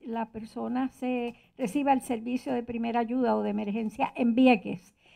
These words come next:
el traslado a la isla será por ambulancia aérea. Tenemos un, eh, contrato con una compañía que, eh, nos aseguramos que reúne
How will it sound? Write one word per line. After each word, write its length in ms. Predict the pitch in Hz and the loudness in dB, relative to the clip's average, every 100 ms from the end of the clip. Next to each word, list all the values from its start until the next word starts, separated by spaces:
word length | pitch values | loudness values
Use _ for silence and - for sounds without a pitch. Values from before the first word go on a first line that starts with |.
| _ - | _ -12
el 160 | 214 | -12
traslado 460 | 220 202 214 214 233 | -4 -2 2 2 4
a 60 | |
la 180 | 247 240 | 2 2
isla 280 | 262 247 226 | 0 0 -6
será 340 | - 214 208 | -6 -2 -2
por 140 | 220 220 | -2 0
ambulancia 640 | 220 220 214 208 185 226 | 0 2 0 0 -2 0
aérea. 400 | 240 233 202 208 | 0 0 -4 -6
Tenemos 420 | 196 214 214 226 | -8 -8 -2 -2
un, 320 | 247 226 247 - _ _ _ | 0 0 0 -2 _ _ _
eh, 200 | 220 226 | -14 -8
contrato 720 | 233 220 214 233 233 220 220 _ _ | -2 -2 2 2 2 -4 -8 _ _
con 140 | 202 208 | -10 -6
una 220 | 214 220 | -6 -4
compañía 800 | 233 208 240 233 269 262 220 220 _ _ _ _ | -2 -2 -2 0 2 2 0 -6 _ _ _ _
que, 320 | 262 254 294 | 0 2 0
eh, 500 | - 208 220 233 - _ _ _ - 180 | -6 -10 -8 -10 -14 _ _ _ -20 -8
nos 160 | 277 226 | 0 2
aseguramos 680 | 254 262 254 269 269 240 - | 4 2 4 4 4 0 -6
que 160 | 220 | -6
reúne 680 | 202 208 226 254 254 254 254 | -4 -2 0 2 2 0 -4